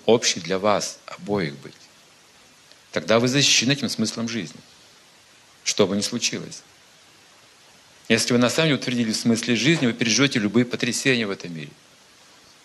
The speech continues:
А так вы не захотите жить просто, и все, вы потеряете,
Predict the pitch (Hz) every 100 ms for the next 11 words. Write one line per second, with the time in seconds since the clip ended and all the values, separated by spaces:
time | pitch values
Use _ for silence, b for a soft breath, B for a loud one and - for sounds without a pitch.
0 | - - 117 175 170 170 156 139 139 156
1 | 160 170 180 - 147 160 196 123 - 110
2 | 104 - 143 107 92 - - 156 190 160
3 | -